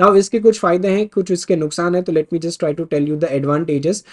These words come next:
Now ये जो आपकी ट्रेंड है इसका आइडेंटिफिकेशन बड़े आराम से हो जाएगा। जैसे मैंने यहाँ पे Nifty फिफ्टी को मैंने यहाँ पे ओपन कर लिया। अब हर एक स्टॉक अगर मैं ध्यान से देखूंगा, देखो ये अदानी का क्या ट्रेंड है,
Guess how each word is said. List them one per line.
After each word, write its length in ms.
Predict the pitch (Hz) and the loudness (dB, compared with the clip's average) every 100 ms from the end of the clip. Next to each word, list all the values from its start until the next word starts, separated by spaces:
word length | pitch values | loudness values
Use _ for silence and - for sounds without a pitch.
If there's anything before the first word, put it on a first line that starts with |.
| - _ | -20 _
Now 220 | 175 226 208 | 4 4 4
ये 80 | 226 | 4
जो 120 | 233 | 4
आपकी 240 | 208 - | 2 -2
ट्रेंड 480 | 220 - - 208 240 | -6 -6 0 2 2
है 140 | 156 135 | 0 0
इसका 260 | 185 - 214 | -2 0 0
आइडेंटिफिकेशन 800 | 165 190 214 214 208 196 190 220 | 2 0 0 -2 -2 -2 -2 -2
बड़े 180 | 160 196 | -2 0
आराम 280 | 185 170 175 | 0 0 -2
से 140 | 196 | -2
हो 160 | 170 139 | 0 0
जाएगा। 340 | 135 123 127 - | 0 -4 -6 2
जैसे 200 | 180 214 | 4 6
मैंने 200 | 233 226 | 4 4
यहाँ 160 | 214 208 | 4 4
पे 60 | 220 | 4
Nifty 260 | 202 185 220 | 4 2 -2
फिफ्टी 280 | 185 196 196 | -2 -4 0
को 120 | 196 | 2
मैंने 240 | 190 190 | 4 4
यहाँ 140 | 185 175 | 4 4
पे 60 | 185 | 2
ओपन 280 | 160 180 180 | 4 0 2
कर 100 | 175 | 2
लिया। 180 | 185 196 | 2 2
अब 160 | 190 | 2
हर 160 | 190 156 | 4 4
एक 140 | 208 | 2
स्टॉक 260 | - 202 214 | 2 2 2
अगर 180 | 196 196 | 2 2
मैं 140 | 208 | 2
ध्यान 200 | 170 175 | 2 2
से 100 | 208 | 2
देखूंगा, 360 | 190 180 190 190 | 0 0 0 2
देखो 260 | 190 185 | 2 0
ये 320 | 143 170 208 214 | -2 6 6 6
अदानी 300 | 165 185 196 | 4 2 2
का 120 | 190 185 | 0 0
क्या 180 | 180 | 0
ट्रेंड 300 | 180 185 175 | 0 0 2
है, 140 | 185 | 2